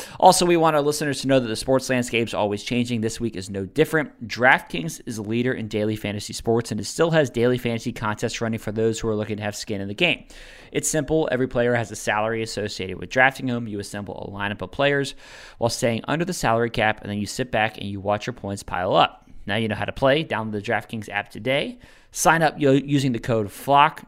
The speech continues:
New users get a free entry with their first deposit. Again, the code is flock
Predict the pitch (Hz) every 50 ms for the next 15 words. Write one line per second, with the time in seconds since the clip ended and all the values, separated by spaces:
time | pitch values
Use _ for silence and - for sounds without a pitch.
0 | _ - 123 131 135 123 120 120 131 135 135 151 151 135 - 120 110 95 98 95
1 | - - 120 113 - - 107 107 - - 107 101 101 - 95 98 95 - - -
2 | 117 113 107 - - - - - - - 139 156 170 160 156 170 - - - 104
3 | - - 156 165 175 165 151 147 - - - 147 139 139 135 - - 113 107 -
4 | - - - - - 131 135 127 131 - -